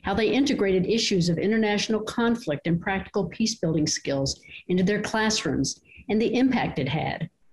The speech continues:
I've had the opportunity to listen to these and found each one imaginative and impressive, and their students and larger community engaged.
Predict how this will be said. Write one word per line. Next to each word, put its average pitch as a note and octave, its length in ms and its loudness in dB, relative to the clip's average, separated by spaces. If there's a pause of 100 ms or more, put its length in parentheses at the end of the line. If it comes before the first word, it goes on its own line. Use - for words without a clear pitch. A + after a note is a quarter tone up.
(460)
I've F#3 100 -2
had C#4 160 2
the C4+ 120 2
opportunity B3 480 2
to G#3 100 2
listen A3+ 360 2
to F#3 100 2
these E3+ 340 2
and F3+ 180 0
found F#3 280 0
each B3+ 280 0
one F3+ 200 2
imaginative A#3+ 920 0 (420)
and F3 100 2
impressive, G#3 640 -2 (120)
and F#3 120 2
their F#3+ 100 2
students G3+ 720 0 (240)
and F3 180 2
larger G#3+ 320 2
community F#3 800 0
engaged. E3+ 760 0